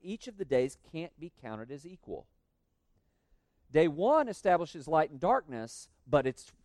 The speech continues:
day four that we understand what governs light and darkness. Day two tells us <clears throat> about the division of the waters, but it's only in day five where we find about birds and the fishes.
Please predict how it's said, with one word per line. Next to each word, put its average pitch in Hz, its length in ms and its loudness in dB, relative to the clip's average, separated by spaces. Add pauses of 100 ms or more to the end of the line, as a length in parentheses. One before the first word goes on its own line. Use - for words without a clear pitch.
(120)
day 160 220 4
four 226 280 2
that 165 120 -4
we 139 160 2
understand 135 480 -4
what 120 320 -4
governs 143 680 6 (300)
light 127 400 0
and 113 140 -16
darkness. 98 560 -4 (340)
Day 190 200 8
two 269 260 -6
tells 196 340 4
us 180 200 -4 (160)
<clears throat> - 180 -10
about 151 560 4
the 160 60 -2
division 151 340 -4
of 147 80 -6
the 131 60 0
waters, 131 720 2 (1000)
but 160 160 6
it's 180 140 -2
only 208 260 0
in 170 80 -2
day 151 200 2
five 233 280 0
where 143 100 -8
we 135 120 -4
find 143 260 -4
about 127 360 -2
birds 127 480 0
and 101 100 -16
the 95 60 -16
fishes. - 480 -12